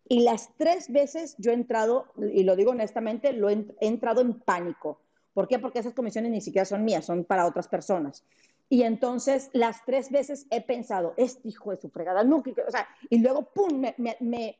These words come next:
me, me cacho a mí misma haciendo eso y digo, "A ver, a ver, a ver, ¿qué más podría significar esto?"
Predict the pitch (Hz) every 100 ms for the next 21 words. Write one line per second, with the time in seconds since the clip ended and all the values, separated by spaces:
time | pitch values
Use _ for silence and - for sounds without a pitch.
0 | _ 220 254 247 240 226 233 - 269 320
1 | 302 302 330 285 226 202 285 277 294 285
2 | 285 240 214 202 196 190 180 151 _ _
3 | _ _ - 269 269 277 285 294 - 285
4 | 233 233 233 240 233 208 196 190 175 170
5 | -